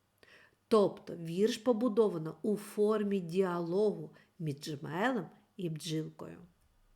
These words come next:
Де і коли зустріли джміль і бджілка? Де ночувала бджілка? Чи добре їй там спалося?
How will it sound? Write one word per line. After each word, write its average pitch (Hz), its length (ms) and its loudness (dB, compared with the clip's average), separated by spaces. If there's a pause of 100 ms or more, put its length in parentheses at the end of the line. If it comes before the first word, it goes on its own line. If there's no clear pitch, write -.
(800)
Де 190 240 4
і 269 60 4
коли 466 360 8
зустріли 285 520 0
джміль 240 420 -2 (180)
і 185 120 -8
бджілка? 156 600 -8 (1500)
Де 190 340 8
ночувала 330 680 4
бджілка? 170 680 -6 (1160)
Чи - 140 4
добре 494 320 8
їй 175 160 0
там 165 200 -2
спалося? 165 640 -4